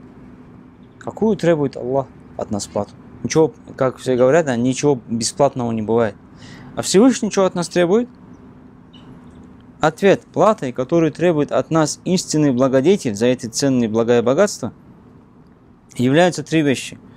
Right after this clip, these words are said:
Одна из них зикр, поминание Аллаха, другая — шукр, благодарение, благодарность Творцу, третья фикр – осмысление. В начале бисмилля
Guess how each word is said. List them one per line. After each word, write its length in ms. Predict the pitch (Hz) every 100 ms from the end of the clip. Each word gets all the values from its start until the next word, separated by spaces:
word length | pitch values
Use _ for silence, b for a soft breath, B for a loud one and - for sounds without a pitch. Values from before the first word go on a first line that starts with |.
| B B B B B -
Одна 300 | 139 170 214
из 100 | 165
них 160 | 143
зикр, 480 | 120 170 - 214 208 - - - -
поминание 480 | - 113 127 156 156
Аллаха, 360 | 151 165 175 175 - - - - - -
другая — 300 | 113 120 113
шукр, 320 | - 160 147
благодарение, 680 | 113 107 107 107 110 131 135
благодарность 580 | 104 95 104 113 120
Творцу, 360 | 131 151 - 165 - B B B -
третья 240 | - 147 123
фикр – 340 | - - 85 -
осмысление. 720 | - - 101 - 107 95 - - - - - - - - - - - - -
В 20 |
начале 400 | 127 135 226 196
бисмилля 880 | 147 160 - 156 139 135 175 185